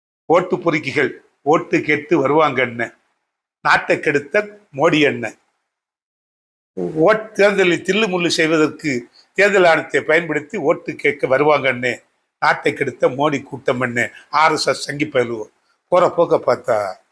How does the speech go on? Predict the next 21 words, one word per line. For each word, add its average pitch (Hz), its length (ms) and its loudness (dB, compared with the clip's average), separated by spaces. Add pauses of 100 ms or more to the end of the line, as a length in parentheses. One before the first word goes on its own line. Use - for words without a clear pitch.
(240)
இந்தியாவுடைய 143 580 2
சுதந்திரத்தை 143 500 -2
இவன் 135 220 0
வாங்கின 131 240 0
மாதிரி 131 180 0
காட்டுவான். 147 440 -4 (1500)
சி-, 143 300 0 (1600)
கோட்சேவை, 190 440 2 (580)
காந்திக்கு 170 380 4
பதிலாக 143 400 2 (100)
கோட்சேவை 170 360 2
காட்டுவான். 156 480 2 (680)
இதெல்லாம் 156 380 0
திட்டமிட்டபடி 139 760 -2
செய்வதற்கான 135 720 0
ஏற்பாடை 131 540 2 (640)
பிளான் 160 300 4
பண்ணி 123 340 -6 (920)
தேர்தல் 170 380 2
விதிமுறை 127 400 -2
மீறி 151 320 -2